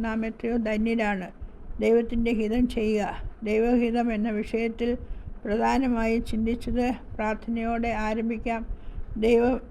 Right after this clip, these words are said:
നിൻ്റെ ഇഷ്ടം ചെയ്യുവാൻ പഠിപ്പിക്കണമേ എന്നാണ്. സമർപ്പണം, റോമർ ഒന്നിൻ്റെ ഒന്നും രണ്ടും. സമാധാനം, ഫിലിപ്പിയർ നാലിൻ്റെ നാല് തൊട്ട് ഒമ്പത് വരെ. പ്രാർത്ഥന, ചുമതല, സ്വസ്ഥത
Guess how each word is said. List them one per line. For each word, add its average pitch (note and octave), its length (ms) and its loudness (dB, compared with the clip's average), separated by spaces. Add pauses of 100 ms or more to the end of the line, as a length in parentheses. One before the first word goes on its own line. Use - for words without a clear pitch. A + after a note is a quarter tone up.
നിൻ്റെ A3+ 360 2
ഇഷ്ടം A3 420 0
ചെയ്യുവാൻ A3 440 2
പഠിപ്പിക്കണമേ A#3 880 -2
എന്നാണ്. G#3+ 360 -2 (260)
സമർപ്പണം, A#3 600 0 (580)
റോമർ A#3 380 2
ഒന്നിൻ്റെ A#3 480 0 (180)
ഒന്നും A#3 340 -2
രണ്ടും. A3 320 -2 (960)
സമാധാനം, A#3 720 2 (320)
ഫിലിപ്പിയർ A3+ 460 0
നാലിൻ്റെ A3+ 540 -2
നാല് A3+ 280 -2
തൊട്ട് A3+ 240 0
ഒമ്പത് A#3 320 2
വരെ. A3+ 280 -6 (460)
പ്രാർത്ഥന, A3+ 640 0 (100)
ചുമതല, A3+ 520 -2 (160)
സ്വസ്ഥത A#3 560 -6